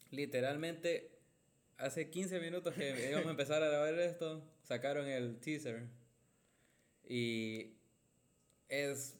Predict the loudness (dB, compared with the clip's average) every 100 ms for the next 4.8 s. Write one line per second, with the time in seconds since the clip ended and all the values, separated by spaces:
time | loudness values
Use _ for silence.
0 | -20 _ _ _ -2 0 0 -2 0 2
1 | 2 -2 -6 -8 -6 -2 -4 -2 -4 -6
2 | -6 -6 -4 -4 -4 -4 -4 -6 -6 -8
3 | -10 -14 -18 _ _ _ _ _ _ _
4 | _ _ _ _ _ _ -10 -10